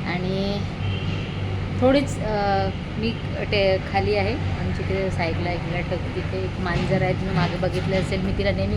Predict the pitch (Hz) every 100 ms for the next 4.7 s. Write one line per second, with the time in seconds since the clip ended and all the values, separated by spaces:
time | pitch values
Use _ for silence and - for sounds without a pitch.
0 | - 190 175 170 160 - - 147 - -
1 | - - - - - 226 214 - 226 220
2 | 208 175 214 202 208 208 208 202 208 185
3 | 180 180 170 175 180 240 247 240 196 180
4 | - - - 233 254 262 269